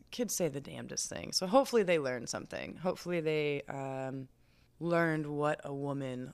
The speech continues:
looks like. <laughs> And maybe if you say those things to your friend, you shouldn't shout them in a pool. But also, that's a thing, like, you're, you're a kid. You don't know any better. I feel like we've all been out and about and seen somebody and looked at them and questioned it,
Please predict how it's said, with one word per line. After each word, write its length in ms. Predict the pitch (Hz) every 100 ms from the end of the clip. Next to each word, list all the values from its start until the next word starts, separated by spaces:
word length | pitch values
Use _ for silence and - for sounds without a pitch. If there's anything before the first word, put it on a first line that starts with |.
| -
looks 460 | - 139 131 - -
like. 380 | 107 90 - -
<laughs> 40 | 311 226 - - 440 440 480 480 - 381 - 330 - - - _ - 392 381 349 - - - -
And 140 | 202
maybe 280 | 190 185 196
if 100 | 196
you 120 | 190
say 240 | - 160
those 200 | 160 170
things 380 | - 180 185 190
to 140 | - 180
your 240 | 170 160
friend, 420 | - 156 156 180 -
you 300 | - 156 160
shouldn't 520 | 156 165 160 175 175 -
shout 500 | - - 139 208 -
them 260 | - 85 -
in 140 | 151
a 60 | 156
pool. 480 | - 208 185 69 - - -
But 80 | -
also, 260 | 302 294 285
that's 200 | 269 254
a 40 |
thing, 240 | - 254 240
like, 200 | 214 -
you're, 400 | 160 180 196 196 - -
you're 200 | - 170
a 40 |
kid. 440 | - - 170 123 -
You 100 | 196
don't 220 | 196 131
know 160 | 113
any 140 | 113 117
better. 400 | 110 113 135 160 - - _ -
I 80 | 185
feel 100 | 220
like 160 | 202
we've 140 | 190 -
all 200 | 156 165
been 200 | 165 160 151
out 160 | 151
and 80 | 156
about 380 | 151 131 139 -
and 200 | 143 143
seen 440 | - 143 143 143
somebody 560 | 147 156 160 160 170 -
and 120 | 139
looked 180 | 135 -
at 80 | 151
them 200 | 160 143
and 80 |
questioned 440 | 127 139 143 170
it, 40 | -